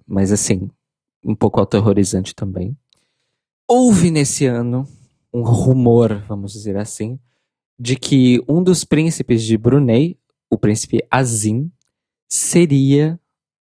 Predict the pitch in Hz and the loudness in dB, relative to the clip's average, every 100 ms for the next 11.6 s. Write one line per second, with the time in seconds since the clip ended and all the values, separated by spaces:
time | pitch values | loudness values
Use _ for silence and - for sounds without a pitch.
0 | _ _ - 120 117 117 117 117 - 120 | _ _ -8 -4 -2 -2 -2 -4 -4 -6
1 | - 110 117 117 110 104 131 - _ _ | -2 0 0 2 2 4 2 -2 _ _
2 | _ _ _ _ _ _ 139 156 147 - | _ _ _ _ _ _ 0 0 0 -4
3 | 131 139 143 - - - - 143 127 123 | -4 -2 -2 -4 -8 -6 -2 2 4 4
4 | 117 113 117 127 117 117 117 110 107 107 | 0 -4 -4 -2 0 -2 -2 -2 -2 -2
5 | - 120 107 _ - 131 123 - 120 120 | -4 -2 -2 _ -2 0 -2 -4 -2 0
6 | 113 127 110 110 110 107 110 123 117 123 | 0 2 2 0 -2 -6 -2 -2 2 2
7 | 120 117 113 123 - - - - 123 - | 2 -2 -2 -6 -6 -6 -6 -4 -4 -2
8 | 120 117 110 107 104 - - _ _ _ | -2 -2 -2 -2 -4 -6 -10 _ _ _
9 | - 139 120 113 113 120 120 110 113 135 | -2 2 2 2 0 -2 -2 -2 -4 -8
10 | 170 _ _ _ _ _ - - 160 - | -8 _ _ _ _ _ -10 -2 -2 0
11 | 156 156 - 131 127 165 | 0 0 0 2 2 -2